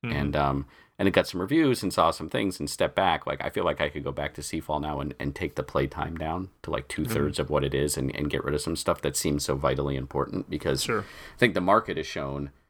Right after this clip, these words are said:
Speaker 2: um, that by and large, they want a smaller experience if you're gonna play it twelve or fifteen times.
Speaker 1: Sure.
Speaker 2: And, and
Speaker 1: Yeah.
Speaker 2: that, um, I was definitely overcompensating from leaving Hasbro, where I'd worked on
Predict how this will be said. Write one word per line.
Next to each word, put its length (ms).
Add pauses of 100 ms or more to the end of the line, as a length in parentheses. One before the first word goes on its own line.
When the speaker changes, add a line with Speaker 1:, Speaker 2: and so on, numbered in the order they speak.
(320)
Speaker 2:
um, 460 (540)
that 180
by 140
and 100
large, 300
they 100
want 240
a 80
smaller 440
experience 540
if 100
you're 100
gonna 160
play 200
it 160
twelve 300
or 80
fifteen 460
times. 520 (200)
Speaker 1:
Sure. 180
Speaker 2:
And, 240
and 200
Speaker 1:
Yeah. 120
Speaker 2:
that, 240 (480)
um, 360 (200)
I 60
was 160
definitely 320
overcompensating 1000
from 180
leaving 300
Hasbro, 380
where 140
I'd 120
worked 220
on 120